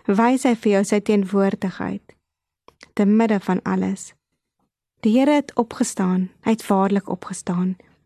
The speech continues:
Nie net 'n lied wat ons op Paasnaweek onthou nie, maar 'n lied vir elke dag. Mag ons die woord opnuut met blydskap vat. Mag die lig binne ons lewe.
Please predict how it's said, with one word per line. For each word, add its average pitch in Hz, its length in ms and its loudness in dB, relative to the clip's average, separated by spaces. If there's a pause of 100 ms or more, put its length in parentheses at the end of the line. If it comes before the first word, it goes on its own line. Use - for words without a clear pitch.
(440)
Nie 381 140 4
net 339 220 2
'n 269 120 4
lied 220 240 0
wat 214 160 -2
ons 208 140 0
op 202 160 -2
Paasnaweek 214 680 0
onthou 180 360 0
nie, 175 240 -2 (100)
maar 202 200 2
'n 196 100 0
lied 277 320 -2
vir 254 160 -2 (100)
elke 202 380 0
dag. - 380 -6 (880)
Mag 330 220 0
ons 403 120 2
die 349 180 2
woord 214 320 2
opnuut 196 420 0
met 214 180 0
blydskap - 480 -2
vat. 185 260 -8 (960)
Mag 208 200 0
die 220 140 2
lig 220 400 0
binne 202 260 2
ons 208 240 0
lewe. 185 480 -2